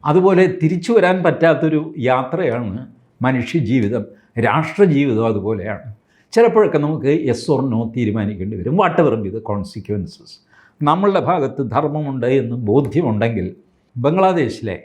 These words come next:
സൈനികമായിട്ട് ഇടപെടുക, ഒരു സേഫ് കോറിഡോർ ആവശ്യപ്പെടുക, ഒരു പീസ് കോഡ്, കോറിഡോർ. ഇതൊക്കെ റഫായിലും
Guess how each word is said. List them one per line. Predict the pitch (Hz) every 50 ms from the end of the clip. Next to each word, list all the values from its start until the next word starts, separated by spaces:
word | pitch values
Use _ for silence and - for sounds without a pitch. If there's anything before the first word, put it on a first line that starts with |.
| - _ -
സൈനികമായിട്ട് | 127 123 123 135 143 139 147 147 113 107 113 113 113 110 113
ഇടപെടുക, | 104 92 87 107 110 98 87 87 - - _ _ _ _ _ _ _ _ _ _ _ _ _ _ _ _ _ _ - _ _ _ _ -
ഒരു | 214 233
സേഫ് | 214 - - 196 208 240 247 - - -
കോറിഡോർ | - 170 180 185 190 196 175 147
ആവശ്യപ്പെടുക, | 143 139 110 98 - - 113 90 92 104 110 98 85 87 - _ _ _ _ _
ഒരു | 147 160
പീസ് | 156 160 170 214 190 - -
കോഡ്, | - 147 127 120 -
കോറിഡോർ. | - - - 127 107 107 113 101 90 - - - _ _ - _ _
ഇതൊക്കെ | 220 208 220 233 226 - 269 262 - - - - - -
റഫായിലും | 147 165 165 - - - 214 208 202 202 202 220 226 175 120 -